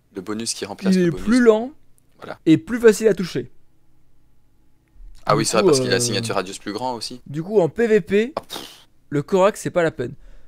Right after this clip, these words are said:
Speaker 2: Après, en P V E, bah, le fait qu'il soit plus lent et plus facile à toucher, c'est pas forcément un problème. Parfois, on s'en
Speaker 1: Non,
Speaker 2: fout.
Speaker 1: non, ça, c'est pas
Speaker 2: Et du coup, ça fait qu'en P V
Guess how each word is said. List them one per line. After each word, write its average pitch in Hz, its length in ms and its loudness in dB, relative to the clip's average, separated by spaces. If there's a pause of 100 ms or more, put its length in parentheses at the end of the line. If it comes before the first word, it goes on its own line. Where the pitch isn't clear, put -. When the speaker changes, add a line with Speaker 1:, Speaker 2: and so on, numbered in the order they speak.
Speaker 2:
Après, 160 280 -2
en 220 120 2
P 202 160 2
V 185 120 2
E, 220 260 2 (560)
bah, 143 240 2
le 156 120 2
fait 220 200 4
qu'il - 80 -14
soit 170 140 0
plus 190 140 -10
lent 196 120 4
et - 20 -2
plus 175 100 -8
facile 175 220 -4
à 170 40 -10
toucher, 190 280 -2
c'est 160 160 -6
pas 214 140 0
forcément 190 500 0
un 160 60 -2
problème. 139 440 -4 (720)
Parfois, 170 280 2
on 196 80 2
s'en 202 120 0
Speaker 1:
Non, 170 60 0
Speaker 2:
fout. 165 220 -8
Speaker 1:
non, - 180 -14
ça, 98 200 -8
c'est - 140 -12
pas 87 240 -16
Speaker 2:
Et 214 140 4
du 214 180 0
coup, 226 240 -4
ça 175 220 0
fait 202 160 0
qu'en 175 240 0
P 185 160 2
V 165 100 0